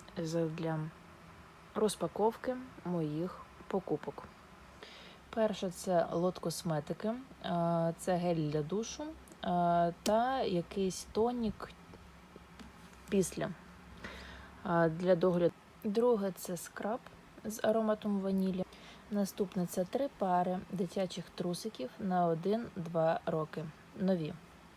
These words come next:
Наступне — це ось така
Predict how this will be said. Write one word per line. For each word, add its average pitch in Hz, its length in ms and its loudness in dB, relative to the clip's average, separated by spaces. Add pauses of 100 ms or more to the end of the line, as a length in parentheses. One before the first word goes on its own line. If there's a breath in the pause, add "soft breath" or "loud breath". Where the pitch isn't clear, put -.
(1160)
Наступне — 202 800 2
це 180 400 0 (300)
ось 220 260 2
така 185 520 0